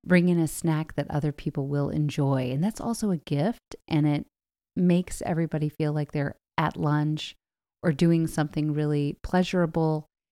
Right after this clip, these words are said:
which changes the whole mood of the encounter. You don't have to bring in a full lunch. That's an option as well. But even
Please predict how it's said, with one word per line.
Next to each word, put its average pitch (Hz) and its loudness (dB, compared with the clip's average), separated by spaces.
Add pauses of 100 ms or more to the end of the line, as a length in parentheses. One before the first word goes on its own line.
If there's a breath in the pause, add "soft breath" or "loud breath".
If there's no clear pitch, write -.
(260)
which - 0
changes 190 0
the 156 0
whole 151 2
mood 151 2
of 139 -2
the 139 2
encounter. 139 0
You 165 2
don't 185 0
have 180 -4
to 170 -8
bring 156 2
in 147 2
a - -4
full 135 -2
lunch. 139 -4 (220)
That's - -2
an - -6
option - -4
as 139 -4
well. 165 0 (560 loud breath)
But - -2 (200)
even 190 4